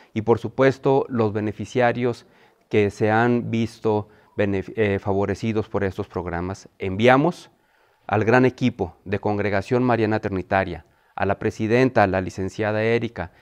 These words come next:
a su director, eh, David, una sincera felicitación por estos primeros veinticinco años de trabajo y por su permanencia, fortaleza y constancia, por mantener en alto el nombre de Mariana Trinitaria y honrar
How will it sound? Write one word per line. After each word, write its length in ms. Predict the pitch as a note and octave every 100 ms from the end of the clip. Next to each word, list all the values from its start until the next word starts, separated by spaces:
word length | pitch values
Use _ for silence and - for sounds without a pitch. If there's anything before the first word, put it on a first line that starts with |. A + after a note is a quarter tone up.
| _
a 140 | A2
su 120 | G#2+
director, 720 | G#2+ A2 G#2 - B2+ B2+ B2+ - _ - _
eh, 240 | - G#2+ G#2+
David, 480 | G#2 G2+ A2+ A#2+ G2+ - _ _ _ -
una 320 | C3+ D3+ D3
sincera 540 | - A#2 A2 D3+ D#3+
felicitación 840 | A3 A#2 F#2+ G2+ G#2 - C#3 E3 F3 _ _ _
por 160 | A#2
estos 240 | C#3+ D#3 E3
primeros 420 | C3 B2+ C#3+ C#3+
veinticinco 640 | C3 A#2 G#2+ B2+ C3 B2
años 220 | A#2+ B2 A2+
de 100 | G#2
trabajo 680 | G2+ G#2+ B2 C3+ C3+ - - _ _ _
y 120 | - A#2
por 180 | A#2+
su 140 | A2 A2+
permanencia, 880 | A2+ G2+ G2+ A2+ C3 B2+ - F#2 F2+
fortaleza 880 | - G#2 - G2+ A#2+ C#3 C#3 G2 - _ _ _
y 100 | B2
constancia, 720 | - A2 - C#3+ C#3+ D#3+ F#3 _ _ _
por 140 | - B2
mantener 400 | C3 B2 C3+ D#3
en 180 | D#3+ D3+
alto 460 | D3 D3 D3 C#3+
el 200 | B2+ B2
nombre 500 | B2 C3+ C#3 C3+ C3+
de 140 | G#2+ A2+
Mariana 340 | G#2 A2 A#2+
Trinitaria 680 | A2+ G2+ F#2 A#2 B2 C3+ - _ _
y 100 | -
honrar 680 | A#2+ A2+ A#2+ A#2+ G#2 - _